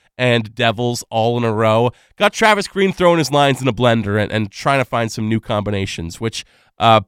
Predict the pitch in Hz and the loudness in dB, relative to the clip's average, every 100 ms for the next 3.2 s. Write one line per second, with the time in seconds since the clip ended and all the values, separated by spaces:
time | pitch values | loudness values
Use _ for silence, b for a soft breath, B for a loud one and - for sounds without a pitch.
0 | - 123 120 120 113 160 208 165 135 131 | -4 -6 -4 -4 -4 -2 0 -2 0 -2
1 | 113 120 120 120 107 120 143 117 101 87 | -2 0 0 0 -2 -4 0 0 0 -2
2 | 107 98 95 90 98 - _ _ _ 107 | -4 -2 -2 -2 -2 -6 _ _ _ 0
3 | 113 | 0